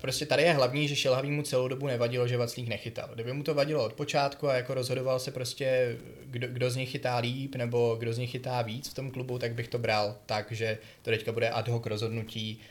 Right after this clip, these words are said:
a zároveň to rozhodnutí bude držet na celý turnaj. Ale vzhledem k tomu, že Vaclík, a, a je dost možný, že, já nevím, ty s ním, myslím, dělali rozhovor, ne? Že je nějaký, nějaký lídr jako v kabině,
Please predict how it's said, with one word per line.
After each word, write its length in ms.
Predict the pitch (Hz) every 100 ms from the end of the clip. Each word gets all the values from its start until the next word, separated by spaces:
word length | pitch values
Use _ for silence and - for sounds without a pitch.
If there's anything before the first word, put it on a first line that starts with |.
| -
a 80 | 117
zároveň 340 | 110 110 110
to 80 | 110
rozhodnutí 400 | 110 113 110 110
bude 200 | 110 107
držet 260 | 104 107 110
na 100 | 101
celý 260 | - 110
turnaj. 400 | 107 113 110 110 127 - - - -
Ale 140 | 127 110
vzhledem 240 | 120 131
k 40 | -
tomu, 140 | 139
že 120 | 135
Vaclík, 500 | 127 120 139 131 127
a, 160 | 120 120
a 100 | 123
je 100 | 127
dost 160 | 139 135
možný, 320 | 117 127 139
že, 400 | 131 120 113 120
já 160 | 123 117
nevím, 320 | 120 117 117
ty 180 | 120 117
s 100 | -
ním, 100 | 131
myslím, 260 | 120 127 123
dělali 260 | 120 123
rozhovor, 420 | 120 123 127 113
ne? 160 | 107 110
Že 100 | 117
je 60 | 117
nějaký, 500 | 110 117 120 117 120
nějaký 360 | 113 113 127
lídr 260 | 113 110 117
jako 200 | 117 117
v 60 | 127
kabině, 460 | 110 113 120 117